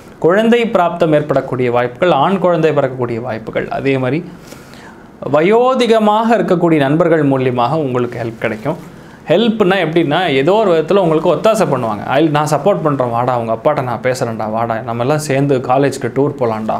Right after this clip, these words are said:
அப்படின்னு பேசி ஒரு long tour போவதற்கான வாய்ப்புகள் இருக்கிறது. அதே மாதிரி வெளிநாடு சம்பந்தப்பட்ட விசா அப்ளிகேஷன்ஸ்லாம் போட்டிருந்தீங்கன்னா, கண்டிப்பா நிச்சயமாக clear ஆவதற்கான வாய்ப்புகள் ரொம்ப அதிகமா இருக்குன்னு சொல்லலாம்.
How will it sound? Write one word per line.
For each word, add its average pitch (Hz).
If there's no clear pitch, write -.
அப்படின்னு 123
பேசி 131
ஒரு 156
long 175
tour 180
போவதற்கான 123
வாய்ப்புகள் 123
இருக்கிறது. 113
அதே 147
மாதிரி 151
வெளிநாடு 208
சம்பந்தப்பட்ட 175
விசா 180
அப்ளிகேஷன்ஸ்லாம் 165
போட்டிருந்தீங்கன்னா, 135
கண்டிப்பா 147
நிச்சயமாக 147
clear 160
ஆவதற்கான 127
வாய்ப்புகள் 123
ரொம்ப 123
அதிகமா 117
இருக்குன்னு 110
சொல்லலாம். 110